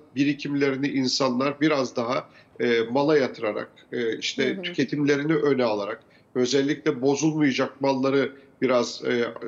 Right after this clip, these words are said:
Speaker 1: oralardaki fiyat artışından kendilerini korumaya çalıştılar ama artık günümüze geldiğinde zaten, e,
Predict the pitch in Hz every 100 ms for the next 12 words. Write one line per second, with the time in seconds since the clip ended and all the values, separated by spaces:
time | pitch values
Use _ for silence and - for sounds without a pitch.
0 | 120 - 147 151 135 127 131 - - 147
1 | 143 135 127 - 131 127 131 - - _
2 | - 131 123 131 123 120 123 113 117 113
3 | 120 110 - 127 170 143 160 - - _
4 | 165 160 127 - 147 147 127 147 131 143
5 | 135 135 123 127 151 - - - 180 139
6 | - 143 143 123